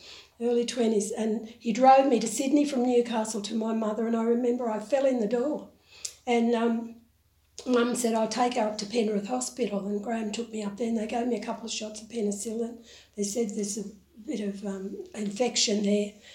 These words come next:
So I went home, and the next morning my throat was really swelling up in my tongue. And he took me into a medical centre in Sydney, and they gave me a couple more,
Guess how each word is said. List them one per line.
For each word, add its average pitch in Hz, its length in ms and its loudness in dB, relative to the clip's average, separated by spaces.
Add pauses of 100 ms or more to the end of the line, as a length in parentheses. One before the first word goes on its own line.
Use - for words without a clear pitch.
(100)
So 226 140 0
I 226 40 6
went 262 240 6
home, 233 260 2
and 208 80 4
the 226 60 4
next 226 300 0
morning 220 280 0
my 220 140 0
throat 208 520 -2
was 208 200 -8
really 226 540 2
swelling 226 500 0
up 202 160 -4
in 208 100 0
my 202 160 0
tongue. 262 420 -8 (380)
And 226 240 0
he 226 100 0
took 269 240 -2
me 233 160 4
into 214 200 0
a 208 80 2
medical 285 400 2
centre 214 340 -2
in 208 140 2
Sydney, 320 400 4
and 233 80 2
they 226 80 0
gave 220 280 0
me 208 160 0
a 208 60 -2
couple 226 300 -8
more, 202 280 -2